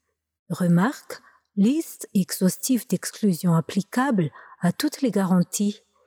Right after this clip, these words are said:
Il existe également des exclusions spécifiques à certains types de garanties. Cotisation. Un, M A C S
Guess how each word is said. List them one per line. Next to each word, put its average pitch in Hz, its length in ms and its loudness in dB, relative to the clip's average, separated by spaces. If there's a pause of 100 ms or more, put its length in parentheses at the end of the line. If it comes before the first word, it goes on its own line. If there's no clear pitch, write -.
(240)
Il 233 140 4
existe 277 460 -2
également 220 480 2
des 214 240 -2
exclusions 214 580 0
spécifiques - 880 -2 (260)
à 202 60 2
certains 247 460 -2
types - 320 -4
de 180 100 0
garanties. 147 800 -4 (1700)
Cotisation. 190 920 0 (1000)
Un, 180 280 4 (680)
M 214 180 2
A 254 80 2
C - 200 -6
S 269 280 0